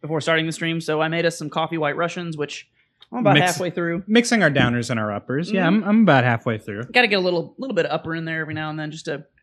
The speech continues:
Speaker 1: you know, fuck with your body
Speaker 2: Speedballing.
Speaker 1: 'cause
Speaker 2: That's what it,
Speaker 1: reasons.
Speaker 2: that's what it is.
Speaker 1: Um,
Speaker 2: Good thing you got this pop filter here.
Speaker 1: speaking of, uh, <laughs> yeah, it is useful.
Speaker 2: <laughs>
Speaker 1: Um, speaking of, uh, alcohol things, I went over to, uh, Hylian's house the other day,
Speaker 2: Mm-hmm.
Speaker 1: yesterday? Yesterday,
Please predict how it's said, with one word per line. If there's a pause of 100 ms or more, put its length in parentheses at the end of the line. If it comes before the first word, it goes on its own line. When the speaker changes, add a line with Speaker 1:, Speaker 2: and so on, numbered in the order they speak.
(100)
Speaker 1:
you
know, (140)
fuck
with
your
body
Speaker 2:
Speedballing.
Speaker 1:
'cause
Speaker 2:
That's
what
it,
Speaker 1:
reasons. (160)
Speaker 2:
that's
what
it
is.
Speaker 1:
Um,
Speaker 2:
Good
thing
you
got
this
pop
filter
here.
Speaker 1:
speaking
of,
uh,
<laughs> (120)
yeah, (260)
it
is
useful. (200)
Speaker 2:
<laughs>
Speaker 1:
Um,
speaking
of,
uh,
alcohol
things,
I
went
over
to,
uh,
Hylian's
house
the
other
day, (140)
Speaker 2:
Mm-hmm.
Speaker 1:
yesterday?
Yesterday,